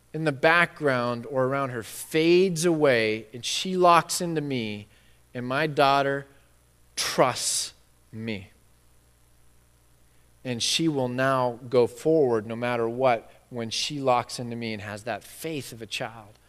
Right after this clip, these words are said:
And when we finally get to that point of all of our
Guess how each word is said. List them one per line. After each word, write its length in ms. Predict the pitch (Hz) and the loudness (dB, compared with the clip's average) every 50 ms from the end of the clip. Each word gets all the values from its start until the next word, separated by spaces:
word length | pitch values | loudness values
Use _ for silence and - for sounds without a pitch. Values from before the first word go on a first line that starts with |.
| _ _ _ _ _ _ _ _ _ _ - _ _ _ _ - | _ _ _ _ _ _ _ _ _ _ -20 _ _ _ _ -8
And 140 | 135 131 131 | -6 -2 -2
when 140 | 131 131 147 | -2 0 0
we 120 | 180 220 | 0 0
finally 540 | 196 - - - 208 202 214 226 220 202 185 | -2 -2 -2 2 4 4 4 4 4 2 2
get 160 | 170 185 - | 0 0 0
to 60 | - 180 | 2 2
that 140 | 165 147 | 2 2
point 320 | - - 175 170 160 147 135 | 0 -2 -2 0 0 0 0
of 220 | 127 123 110 - - - - - _ _ _ - | -2 -2 -4 -6 -16 -20 -20 -20 _ _ _ 2
all 280 | 147 151 170 196 202 | 6 8 8 10 8
of 120 | 190 160 180 | 8 8 8
our 380 | 175 170 165 156 147 139 - | 8 10 10 8 6 4 0